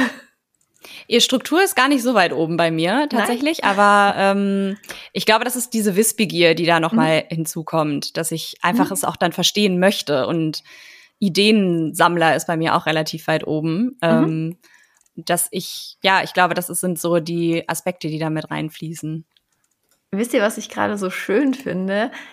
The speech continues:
Speaker 2: Ihr seid wirklich, finde ich, die perfekten Beispiele dafür, dass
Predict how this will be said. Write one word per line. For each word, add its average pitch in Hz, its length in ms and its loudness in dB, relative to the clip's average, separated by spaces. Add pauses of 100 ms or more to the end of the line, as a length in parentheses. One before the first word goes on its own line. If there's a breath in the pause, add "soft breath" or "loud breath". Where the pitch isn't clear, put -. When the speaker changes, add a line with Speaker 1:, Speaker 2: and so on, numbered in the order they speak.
(120)
Speaker 2:
Ihr 196 160 -2
seid 220 420 -2
wirklich, 233 360 -6
finde 226 180 -4
ich, 226 80 -6
die 214 100 -6
perfekten 220 540 -6
Beispiele 202 480 -2
dafür, 196 480 -4
dass 214 360 -6